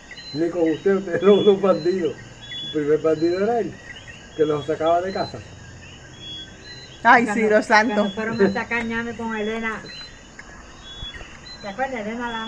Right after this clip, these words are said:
Speaker 3: negra?
Speaker 1: Con Elena. Y Valentín.
Speaker 3: Y Valentín.
Speaker 1: Elena, Valentín.
Speaker 3: Ese Valentín que te-, era todo
Speaker 1: El León. Había un montón.
Speaker 2: ¿Y
Speaker 1: Y
Speaker 2: qué
Speaker 1: en-,
Speaker 2: pasó?
Speaker 1: y entonces Pucho cogió un saco de, ya
Speaker 3: ¿Tú no te
Speaker 1: estaban,
Speaker 3: acuerdas de Elena, Muriel?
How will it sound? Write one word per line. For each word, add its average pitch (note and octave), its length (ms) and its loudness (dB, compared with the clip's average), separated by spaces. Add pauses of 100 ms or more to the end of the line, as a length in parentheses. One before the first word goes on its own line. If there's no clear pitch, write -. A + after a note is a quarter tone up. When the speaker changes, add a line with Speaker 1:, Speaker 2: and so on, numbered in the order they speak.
Speaker 3:
negra? C#3+ 180 -2
Speaker 1:
Con D3 80 -2
Elena. D3 340 0 (800)
Y C#3 80 -6
Valentín. C#3+ 580 -2 (340)
Speaker 3:
Y F#3 60 -8
Valentín. F3 360 0
Speaker 1:
Elena, F#3+ 440 4
Valentín. E3 580 0
Speaker 3:
Ese G#3 100 0
Valentín G#3 520 -2
que G3+ 100 -4
te-, G3 300 -6
era F#3+ 180 -4
todo F#3+ 120 -4
Speaker 1:
El E3+ 180 4
León. F#3+ 600 6 (220)
Había D3+ 280 8
un G#3 120 6
montón. F3 380 6 (580)
Speaker 2:
¿Y - 20 -4
Speaker 1:
Y D3 80 0
Speaker 2:
qué D3 60 4
Speaker 1:
en-, D3+ 80 2
Speaker 2:
pasó? G3+ 280 -2 (520)
Speaker 1:
y D3+ 80 2
entonces E3+ 480 4
Pucho G3 280 4
cogió G3 300 6
un G3 160 4
saco G3 340 2
de, E3+ 520 0
ya E3+ 220 2
Speaker 3:
¿Tú A#3 100 0
no C4 100 8
te - 60 8
Speaker 1:
estaban, - 0 -
Speaker 3:
acuerdas C#4+ 380 10
de C#4+ 100 12
Elena, C#4+ 320 10
Muriel? F#3 360 6